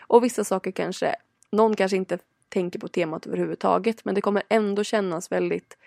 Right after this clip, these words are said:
genomtänkt och som ett personligt bröllop.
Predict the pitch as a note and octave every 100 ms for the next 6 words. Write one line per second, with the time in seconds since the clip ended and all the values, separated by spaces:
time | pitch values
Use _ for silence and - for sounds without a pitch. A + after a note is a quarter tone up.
0 | - - _ - A#3 C#4+ A#3+ G3 G3+ G3+
1 | F#3+ F#3 E3+ - F3+ - F3 - - -
2 | D#3 - -